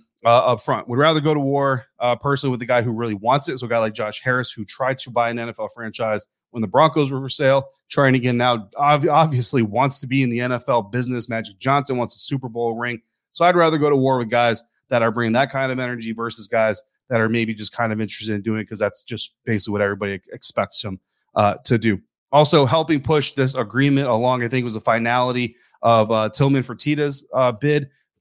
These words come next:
Uh, Tillman told C N B C recently, quote, "I'll be flat out honest. I made a bid on the Washington Commanders for five point six billion dollars.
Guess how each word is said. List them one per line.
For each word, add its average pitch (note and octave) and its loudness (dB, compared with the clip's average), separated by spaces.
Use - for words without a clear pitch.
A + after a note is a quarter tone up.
Uh, B2+ 4
Tillman D#3 4
told C#3+ 0
C D3+ -2
N C#3+ -2
B C3+ 0
C C#3 -2
recently, C3 -2
quote, C#3+ 2
"I'll C3 4
be B2+ -2
flat C3 0
out C3 2
honest. B2 -2
I B2+ -4
made C3+ 0
a C3 2
bid C3+ 0
on C3 0
the B2+ -6
Washington B2 -4
Commanders B2 -6
for G#2+ -10
five A#2+ -2
point B2 -8
six - -2
billion A#2 -2
dollars. A2 0